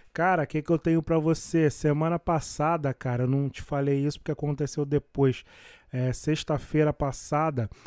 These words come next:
teve uma operação contra a sonegação fiscal de algumas empresas de cestas básicas aqui em Jardim América, cara. Não sei se vocês sabem, mas o Rio de Janeiro todo tá vindo aqui pra Jardim América comprar cesta básica por causa do,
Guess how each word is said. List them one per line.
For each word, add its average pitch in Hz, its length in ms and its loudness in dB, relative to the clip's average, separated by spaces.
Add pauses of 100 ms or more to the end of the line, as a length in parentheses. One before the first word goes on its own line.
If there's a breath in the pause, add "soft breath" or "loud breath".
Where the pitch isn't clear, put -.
(200 loud breath)
teve 139 200 2
uma 139 160 0
operação 147 760 2
contra 143 420 -2
a - 20 -2
sonegação 147 640 2
fiscal 139 720 0 (360 loud breath)
de 127 120 -2
algumas 131 400 2
empresas 139 500 2
de 135 100 0
cestas 143 460 -2
básicas 127 680 -2
aqui 123 340 -4
em 139 60 2
Jardim 131 340 2
América, 131 600 0
cara. 101 400 -8 (460 loud breath)
Não 117 80 -2
sei 135 200 0
se - 140 -6
vocês 135 420 0
sabem, 135 440 0
mas 131 380 0 (260 loud breath)
o 120 80 -2
Rio 127 180 2
de 120 80 -6
Janeiro 139 340 4
todo 147 440 6
tá 139 160 0
vindo 135 180 0
aqui 135 220 -2
pra 139 180 0
Jardim 131 260 2
América 131 400 0
comprar 131 320 -2
cesta - 360 -6
básica 127 460 -2
por - 100 -12
causa 135 280 -2
do, 127 320 4